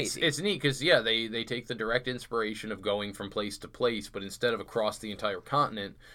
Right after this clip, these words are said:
Speaker 2: it's just Valyria and through the alleys.
Speaker 1: Well, and,
Speaker 2: Oh,
Speaker 1: and
Speaker 2: and,
Speaker 1: it's,
Speaker 2: like
Speaker 1: and then, you know, each of the crowns sim-, like, s-, symbolically representing the different Targaryens throughout the history. It's also, instead of,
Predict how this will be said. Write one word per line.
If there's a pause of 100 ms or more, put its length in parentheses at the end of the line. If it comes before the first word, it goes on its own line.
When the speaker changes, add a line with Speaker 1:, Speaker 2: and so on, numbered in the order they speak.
(140)
Speaker 2:
it's (100)
just
Valyria
and
through
the
alleys.
Speaker 1:
Well,
and,
Speaker 2:
Oh,
Speaker 1:
and
Speaker 2:
and,
Speaker 1:
it's,
Speaker 2:
like
Speaker 1:
and
then,
you
know,
each
of
the
crowns
sim-, (140)
like,
s-,
symbolically
representing
the
different
Targaryens
throughout
the
history.
It's
also,
instead
of,